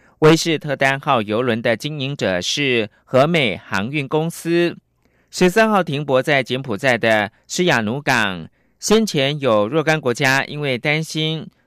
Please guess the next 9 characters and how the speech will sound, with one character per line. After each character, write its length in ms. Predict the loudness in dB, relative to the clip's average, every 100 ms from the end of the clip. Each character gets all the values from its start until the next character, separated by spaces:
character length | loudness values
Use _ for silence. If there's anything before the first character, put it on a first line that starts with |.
| _
船 300 | -4 0 0
上 220 | 2 0 0
的 80 |
乘 240 | -4 -6 -6
客 280 | 0 0 0
感 220 | -2 -2
染 180 | -2 -2
病 240 | -4 -4
毒， 460 | -4 -4 -2 -2